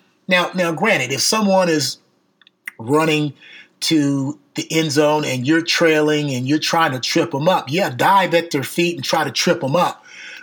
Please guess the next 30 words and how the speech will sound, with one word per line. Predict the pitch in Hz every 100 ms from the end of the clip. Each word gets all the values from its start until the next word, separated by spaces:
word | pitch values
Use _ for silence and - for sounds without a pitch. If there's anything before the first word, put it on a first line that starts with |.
| -
But | 127 147 135 - _
the | 151
chances | - 180 160 147
of | 127
getting | 147 160
concussion, | 147 143 - 175 190 - -
a | -
concussion | 139 127 190 196 147
is | 135 135 139 127 - - - _ _ _ -
literally | 135 180 143 127
nil. | 117 131 143 117 - - _ _ _ _ _ _
You | 165
know, | 147
not | 151 147
unless | 135 147 -
you | 151 123
fall | - 151 147 147 139
and | 123 117 117
knock | 120 - -
your | 117
head | 143 143
on | 139 139 131
the, | 117 113 -
uh, | 123 120 120 - _ -
a | 123 113 113 _
sideline | - - 127 170 127 120 123
or | 117
something | - - 123 120
like | 117 110
that. | - 104